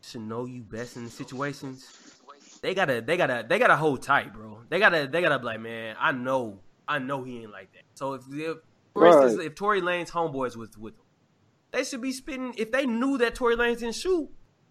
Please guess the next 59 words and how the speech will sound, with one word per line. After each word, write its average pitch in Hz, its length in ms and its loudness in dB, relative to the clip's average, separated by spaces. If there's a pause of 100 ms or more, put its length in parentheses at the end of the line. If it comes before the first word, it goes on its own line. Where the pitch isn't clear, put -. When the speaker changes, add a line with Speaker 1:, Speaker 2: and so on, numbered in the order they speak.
Speaker 1:
then 175 100 -6
they 202 100 -2
should 190 220 -4
hold 185 300 2
his 143 160 -4
back. 156 240 0 (260)
And 147 160 -6
that's, 247 300 -2 (200)
and 165 140 -2
I 226 40 6
feel - 160 6
Speaker 2:
But 302 40 8
Speaker 1:
like - 140 4
that's 175 180 -2
in 127 200 -6
li-, 131 100 2
Speaker 2:
I, 143 60 2
Speaker 1:
gen-, 156 260 -4
Speaker 2:
but 120 100 4
Speaker 1:
life 135 120 8
Speaker 2:
I 135 120 6
Speaker 1:
in 120 60 -8
Speaker 2:
think 160 140 0
Speaker 1:
general. 131 180 -6
Speaker 2:
when 147 120 -4
you 156 180 -2
get 160 240 -2
to 143 200 2
a 123 60 -2
certain, 139 720 -2
with 127 220 -6
they, 175 240 6 (120)
with 135 200 -2
they 151 180 4
situation 208 680 2
or 196 60 6
whatever, 190 280 6
I 147 40 4
think 156 260 0
once 139 200 2
it's 139 140 -10
on 135 200 8
a 110 100 2 (540)
higher 127 680 6 (340)
celebrity 120 580 0
case, 123 460 2 (440)
'cause 120 180 0
apparently 123 800 8
how 117 140 6
Tory 113 300 2
said 107 220 2
that 104 100 0
they 107 120 6
wanted 104 280 2
him 101 120 0
to 95 60 -2
sign 98 400 4
something 98 640 2
or 87 220 4